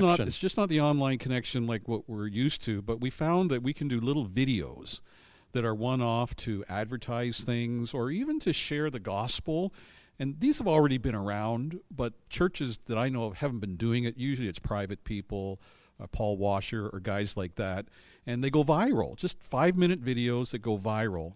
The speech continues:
Speaker 1: And now that we have the technology, uh, I think we can do more of that kind of thing as, as outreach.
Speaker 2: Okay, one, I, now I got one more question for you.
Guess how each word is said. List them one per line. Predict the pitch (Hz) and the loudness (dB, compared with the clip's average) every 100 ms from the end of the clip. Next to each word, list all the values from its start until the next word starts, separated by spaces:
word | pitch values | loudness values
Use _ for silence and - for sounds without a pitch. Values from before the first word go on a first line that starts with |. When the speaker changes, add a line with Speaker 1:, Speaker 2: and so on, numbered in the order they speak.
| - | -8
Speaker 1:
And | 123 120 117 127 | -6 -4 -4 -4
now | 127 180 | 0 2
that | 180 | 2
we | 131 | 0
have | 127 | -2
the | 113 | -4
technology, | - 107 101 110 143 85 - 80 135 - - - _ _ _ 117 | -4 -4 -2 0 2 0 -4 -6 -8 -10 -20 -20 _ _ _ -8
uh, | 110 107 | -6 -2
I | 131 | -2
think | - 139 123 | 0 0 0
we | |
can | 123 120 | 0 -2
do | 117 | 0
more | 117 120 113 | 0 0 0
of | 101 | 0
that | 98 - | -6 -8
kind | - 156 185 | -6 -2 -2
of | 95 | -4
thing | - 95 98 | -6 -10 -10
as, | 98 95 90 - 151 98 | -10 -10 -10 -14 -14 -14
as | 98 | -10
outreach. | 98 92 78 69 - - - - _ _ _ _ _ - | -10 -10 -12 -14 -18 -20 -20 -20 _ _ _ _ _ -4
Speaker 2:
Okay, | 123 - 104 | -2 2 2
one, | 107 120 113 | 6 6 4
I, | 117 123 107 | 4 4 4
now | 104 110 | 4 6
I | 120 | 8
got | 120 | 6
one | 120 123 | 6 4
more | 95 | 2
question | 87 113 127 - 101 | 0 -2 -2 -4 -6
for | 85 110 87 | -6 -2 0
you. | 85 85 | 2 2